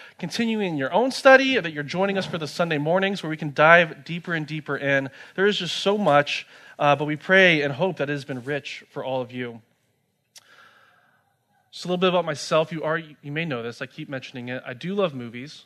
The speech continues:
I love shows. I love movies. Uh, and there's a theme of movies that has been common in the last decade, I would say. It's these origin stories. I love a good origin story. I think most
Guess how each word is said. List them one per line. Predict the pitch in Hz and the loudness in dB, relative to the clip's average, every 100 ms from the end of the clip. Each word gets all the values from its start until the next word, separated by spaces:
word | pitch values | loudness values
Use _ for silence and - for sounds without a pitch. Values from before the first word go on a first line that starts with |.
| _ | _
I | |
love | 120 113 | -18 -16
shows. | - 180 180 151 | -4 0 0 -2
I | |
love | 123 120 | -8 -6
movies. | 160 190 196 196 - - - | -6 -4 -4 -6 -12 -20 -16
Uh, | - 160 160 | 2 8 8
and | 165 | 8
there's | 190 175 | 4 0
a | |
theme | - 233 254 254 | -4 -2 2 4
of | 196 165 | 2 2
movies | 180 214 202 175 | 0 0 -2 0
that | 170 | 0
has | 165 | 0
been | 165 147 | -6 -8
common | - 175 185 | 0 0 0
in | 165 | -2
the | 143 | 2
last | 147 - - | 2 0 -6
decade, | - 156 175 | 0 2 4
I | 165 | 4
would | 170 160 | 4 -2
say. | 185 | -4
It's | 185 139 - - - _ | -4 -8 -20 -20 -20 _
these | 165 143 | -10 -10
origin | 165 143 175 147 | -6 -4 -2 -4
stories. | 127 - 113 107 | -8 -10 -12 -10
I | 139 | -2
love | 160 196 | 0 2
a | 190 | 0
good | 170 160 - | -2 -4 -4
origin | 143 147 131 123 | -4 -4 -6 -12
story. | - 117 117 131 | -12 -12 -10 -10
I | |
think | 139 175 | -6 -6
most | 151 165 156 - | -2 -2 -4 -14